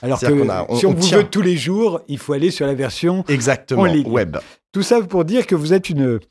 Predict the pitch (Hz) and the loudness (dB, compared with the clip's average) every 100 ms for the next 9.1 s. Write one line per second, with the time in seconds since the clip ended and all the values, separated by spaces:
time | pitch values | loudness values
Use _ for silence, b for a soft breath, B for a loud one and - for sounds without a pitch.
0 | B - 165 - 220 262 240 196 165 160 | B -4 -2 0 2 4 4 4 4 4
1 | 185 175 - 147 139 131 - 151 165 160 | 2 2 -2 0 2 0 -2 -2 0 0
2 | - 180 127 143 139 - 170 190 143 131 | -2 -2 0 0 -4 -2 0 0 -2 -2
3 | 131 135 190 208 135 117 B B - 123 | -4 -4 -2 0 -2 -4 B B -8 -4
4 | 151 147 139 120 113 135 160 151 123 113 | -2 -2 -4 -4 0 0 2 2 0 -4
5 | B B B 123 120 123 151 139 139 - | B B B -6 -4 -2 -4 -2 -4 -4
6 | 135 143 143 127 - 123 123 123 151 147 | -6 -6 -6 -8 -6 -8 -6 -6 -4 -4
7 | 117 113 107 b _ - 131 127 123 123 | -6 -6 -10 b _ -12 -8 -4 -4 -2
8 | 120 120 120 120 123 147 151 160 147 170 | -2 -2 -2 -2 -2 -2 -2 0 2 2